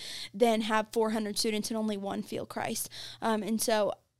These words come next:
it's not about the numbers. It's not about necessarily where you find your church home. It's the fact that you do find a church home. And so if you go to a church and you're just like, "This is great, they're doing great, you know, like, people are feeling Christ,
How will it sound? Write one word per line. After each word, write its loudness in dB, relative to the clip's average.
it's 0
not 2
about 2
the -2
numbers. -2
It's -4
not 0
about 0
necessarily 0
where -2
you -2
find -2
your -2
church -4
home. -2
It's -6
the -6
fact -6
that -8
you -8
do -2
find -8
a -10
church -8
home. -6
And 0
so 0
if 0
you 2
go 4
to -4
a 0
church 2
and 4
you're -2
just -4
like, 0
"This 0
is -2
great, 0
they're 4
doing 2
great, 2
you 2
know, 2
like, 2
people 0
are 4
feeling 2
Christ, -2